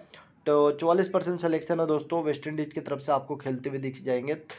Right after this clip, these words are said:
बॉलर बहुत ही अच्छा है, लेकिन इसकी पिटाई भी उतनी अच्छी होती है दोस्तों, ठीक है, पिटाई भी काफ़ी गजब की होती है, लेकिन आपको विकेट ज़रूर निकाल के दे के जाएगा। तो कहीं ना कहीं दोस्तों टी ट्वेंटी का स्पेशलिस्ट बॉलर है, पूरे वर्ल्ड में टी ट्वेंटी आई खेलता है, ठीक है, लीग वगैरह खेलता है, तो अच्छा बॉलर है, अपनी टीम में आप लेके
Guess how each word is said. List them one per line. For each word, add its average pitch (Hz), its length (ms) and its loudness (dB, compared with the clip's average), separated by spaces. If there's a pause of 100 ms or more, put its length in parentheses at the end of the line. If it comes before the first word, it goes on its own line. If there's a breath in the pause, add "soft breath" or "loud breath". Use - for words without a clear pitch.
(280 loud breath)
बॉलर 147 360 4
बहुत 147 320 0
ही 175 60 4
अच्छा 170 240 0
है, 170 60 2
लेकिन 165 220 -2
इसकी 160 240 -4
पिटाई 143 380 4
भी 160 140 4
उतनी 151 360 0
अच्छी 143 260 -2
होती 147 220 -2
है 143 60 0
दोस्तों, 139 340 -2 (460 loud breath)
ठीक 165 120 0
है, 160 80 -4
पिटाई 135 380 2
भी 151 140 0
काफ़ी 139 340 2
गजब 135 300 0
की 147 100 -6
होती 143 180 -4
है, 151 60 -4
लेकिन 147 260 -6
आपको 139 340 -4
विकेट 135 260 -4
ज़रूर 131 260 -2
निकाल 139 320 -2
के 139 80 -2
दे 131 140 0
के 139 160 -4
जाएगा। 131 340 0 (320 loud breath)
तो 170 80 -4
कहीं 170 220 2
ना 185 100 0
कहीं 180 120 4
दोस्तों 175 260 0
टी 175 180 -4
ट्वेंटी 160 260 -2
का 165 140 0
स्पेशलिस्ट 156 640 -6
बॉलर 139 320 4
है, 170 100 4
पूरे 143 220 -4
वर्ल्ड 131 260 0
में 151 200 -2
टी 147 80 -8
ट्वेंटी 135 320 -4
आई 135 120 -2
खेलता 131 380 -2
है, 147 140 0 (400 loud breath)
ठीक 160 120 -4
है, 160 80 4
लीग 139 260 0
वगैरह 139 320 2
खेलता 135 300 -2
है, 151 60 0
तो 151 100 -4
अच्छा 139 300 -2
बॉलर 135 240 2
है, 151 100 2
अपनी 147 240 -6
टीम 131 160 -6
में 135 120 -4
आप 123 160 -6
लेके 135 280 -4